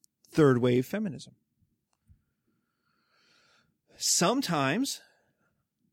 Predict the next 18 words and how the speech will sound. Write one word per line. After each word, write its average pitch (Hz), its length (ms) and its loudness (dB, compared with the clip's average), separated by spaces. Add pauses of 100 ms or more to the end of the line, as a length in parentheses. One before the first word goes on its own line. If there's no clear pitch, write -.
(800)
like 127 200 -4
with 127 280 -2
Elsa, 180 380 -2 (200)
you 220 140 -2
don't 262 160 2
even 262 240 0
need 285 180 0
a 294 60 2
man. 113 380 -2 (120)
You 175 180 2
only 180 300 -2
need 196 200 -6
love. 208 520 -6 (4000)
And 151 120 -2
the 160 160 -2
idea 180 600 -2
is 135 140 -6
that 131 160 -4